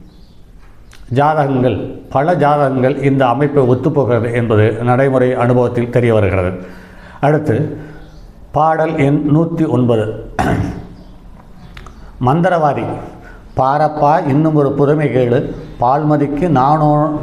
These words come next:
நாளோனும் சுங்கன் கூடில் கூரப்பா எத்திடத்தில் கூடிட்டாலும் கொற்றவனே ஜென்மனுமோ மந்தரவாதி வீரப்பா வராகி துர்க்கை தேவி அம்மன் விதமான பூஜனனை மன்னோர் போற்ற சீரப்பா போகருட கடாட்சத்தாலே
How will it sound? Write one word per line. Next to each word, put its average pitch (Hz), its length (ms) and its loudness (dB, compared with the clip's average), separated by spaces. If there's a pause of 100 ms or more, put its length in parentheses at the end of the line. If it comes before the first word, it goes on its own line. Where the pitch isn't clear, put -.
(120)
நாளோனும் 156 640 2 (100)
சுங்கன் 156 420 2
கூடில் 120 300 0 (480)
கூரப்பா 147 480 2 (180)
எத்திடத்தில் 139 600 0
கூடிட்டாலும் 139 640 0 (380)
கொற்றவனே 147 500 0 (120)
ஜென்மனுமோ 147 460 2 (120)
மந்தரவாதி 123 600 0 (360)
வீரப்பா 156 580 2 (540)
வராகி 135 560 2 (140)
துர்க்கை 160 480 0
தேவி 139 440 4
அம்மன் 135 520 0
விதமான 170 540 2 (120)
பூஜனனை 143 540 2
மன்னோர் 143 440 2
போற்ற 117 440 0 (720)
சீரப்பா 156 460 2 (120)
போகருட 143 420 2 (120)
கடாட்சத்தாலே 123 880 0